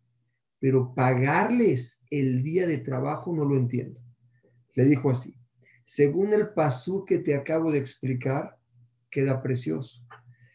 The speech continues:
Bederech, lemantelech bederech tobim, cuando tú quieras ir en el camino de la gente buena, ya dejaste pasar los barriles.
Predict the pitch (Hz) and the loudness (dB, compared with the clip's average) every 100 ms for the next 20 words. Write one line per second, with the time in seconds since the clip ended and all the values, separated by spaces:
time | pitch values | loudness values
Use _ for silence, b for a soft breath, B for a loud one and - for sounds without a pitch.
0 | b _ - 123 147 143 160 214 214 180 | b _ -4 6 8 8 8 8 8 6
1 | 127 156 147 156 185 214 202 175 190 175 | 2 2 2 4 2 2 2 2 4 2
2 | 151 151 156 160 - - 143 131 127 139 | 0 0 2 2 0 -4 -2 2 2 0
3 | 139 - 143 143 139 165 180 185 180 147 | -6 -6 -2 0 -2 -4 -6 -2 0 -2
4 | - 160 147 127 135 147 165 151 135 123 | 0 0 0 -2 -2 -2 -2 -2 -2 -4
5 | 139 143 131 123 123 123 160 220 233 - | -4 -2 0 2 4 2 0 -4 -6 -8
6 | 143 - 190 190 185 - 156 147 165 160 | -8 -4 -4 -4 -8 -6 -6 -4 -4 -2
7 | 143 143 151 123 110 - | -2 -2 -2 -2 -6 -12